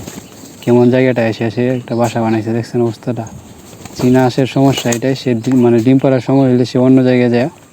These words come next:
বাসা বানায় ডিম পাড়ে। এতদিন পরে এখানে ডিম পাড়ছে, আমরা বলতেই পারি না। দেখছেন অবস্থাটা, ডিমগুলো অনেক বড় বড়। এই যে তারে ধরে নিয়ে আসে তার পরে রাখলাম। এই যে আমাদের মোট এই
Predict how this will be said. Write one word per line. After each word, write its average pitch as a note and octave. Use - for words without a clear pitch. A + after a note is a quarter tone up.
বাসা -
বানায় B2
ডিম B2
পাড়ে। G#2+
এতদিন C3
পরে C3
এখানে C3
ডিম C#3
পাড়ছে, C3+
আমরা A#2+
বলতেই B2
পারি A2
না। G#2
দেখছেন A#2+
অবস্থাটা, A2+
ডিমগুলো A#2
অনেক A#2
বড় A#2+
বড়। A2
এই C3
যে C#3
তারে C3
ধরে C3
নিয়ে C#3
আসে B2+
তার A#2+
পরে B2+
রাখলাম। C3
এই A#2+
যে A#2
আমাদের A#2
মোট B2+
এই A#2+